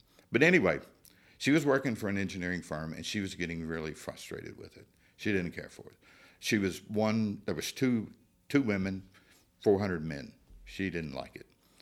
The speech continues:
And anyway, so she was getting dissatisfied with her job. I was getting dissatisfied with my job. After a little while, we're like, I come home one day and she's like, "I quit."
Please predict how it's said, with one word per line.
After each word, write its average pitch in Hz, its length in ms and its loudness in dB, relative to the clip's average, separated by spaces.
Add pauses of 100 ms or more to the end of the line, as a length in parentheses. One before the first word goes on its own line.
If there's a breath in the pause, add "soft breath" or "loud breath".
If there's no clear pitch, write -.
(360 soft breath)
And 135 180 2
anyway, 117 500 8
so - 180 2
she 151 180 4
was 165 100 0
getting 110 180 0
dissatisfied 90 600 0
with 78 140 -10
her 139 140 2
job. 110 440 2 (540 soft breath)
I 117 120 6
was 120 160 4
getting 98 260 -2
dissatisfied 82 640 -4
with 76 140 -12
my 113 200 2
job. 107 480 0 (1500 soft breath)
After 98 280 0
a 98 40 0
little 120 200 4
while, 113 380 4
we're 95 100 2
like, 87 180 -2 (420)
I 110 80 2
come 117 220 4
home 113 220 4
one 98 160 0
day 104 240 4
and 95 80 -2
she's 92 200 -4
like, 92 180 0 (160)
"I 90 60 -2
quit." - 480 -6